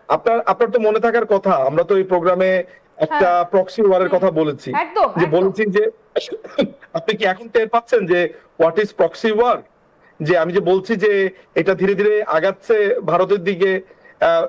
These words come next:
Speaker 1: এই যুদ্ধটা আসলে বাংলাদেশের মাটিকে ব্যবহার করে, কারণ ওরা ধরে নিয়েছে যে
Speaker 2: পরিষ্কার,
Speaker 1: বাংলাদেশে তো
Speaker 2: পরিষ্কার, এবং তাদের
Speaker 1: হ্যাঁ।
Speaker 2: এই প্ল্যানগুলো থেকে পরিষ্কার। এখানে হাদিসের কথা বলা রয়েছে এবং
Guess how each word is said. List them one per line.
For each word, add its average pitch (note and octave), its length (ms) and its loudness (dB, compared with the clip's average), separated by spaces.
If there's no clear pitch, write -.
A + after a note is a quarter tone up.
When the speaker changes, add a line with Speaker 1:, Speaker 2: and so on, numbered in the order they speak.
Speaker 1:
এই F#3+ 140 0
যুদ্ধটা F#3 420 0
আসলে G3 220 0
বাংলাদেশের F3 560 0
মাটিকে E3 380 0
ব্যবহার E3 340 2
করে, C#3 160 -2
কারণ E3 140 2
ওরা A#3+ 100 2
ধরে A3+ 220 2
নিয়েছে B3+ 340 0
যে A#3+ 80 0
Speaker 2:
পরিষ্কার, G#4 320 0
Speaker 1:
বাংলাদেশে G4+ 460 0
তো A3 60 2
Speaker 2:
পরিষ্কার, G#4+ 160 2
এবং G#4 200 -4
তাদের F4+ 180 2
Speaker 1:
হ্যাঁ। D#4 100 0
Speaker 2:
এই A4+ 120 -4
প্ল্যানগুলো F#4+ 480 0
থেকে A4 280 -2
পরিষ্কার। F#4+ 480 0
এখানে F#4+ 260 0
হাদিসের G#4 540 0
কথা G4 240 0
বলা F4+ 260 2
রয়েছে E4 360 0
এবং G#4 180 0